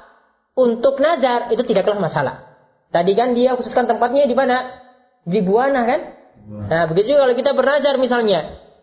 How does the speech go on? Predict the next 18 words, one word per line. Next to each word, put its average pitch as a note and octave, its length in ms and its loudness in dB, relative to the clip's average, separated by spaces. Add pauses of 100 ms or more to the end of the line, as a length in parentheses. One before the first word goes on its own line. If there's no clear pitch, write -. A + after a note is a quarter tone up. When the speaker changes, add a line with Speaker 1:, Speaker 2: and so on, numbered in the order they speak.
(120)
Speaker 1:
Saya G3 160 2
bernazar, G#3 520 0 (1160)
nah, D#3+ 140 -2
selama G#3 320 0
ini A#3+ 80 0
bukan G#3+ 160 0
maksiat A3 400 0
ya, F3+ 160 4
selama F#3 180 0
ini G#3+ 80 2
bukan F#3 220 -2
maksiat. F#3+ 320 0 (400)
Saya F#3+ 160 2
bernazar, G#3+ 840 -2 (920)
ya, D3+ 160 -4
kalau D3 240 0
saya G3+ 640 -2
sembuh, G#3 400 4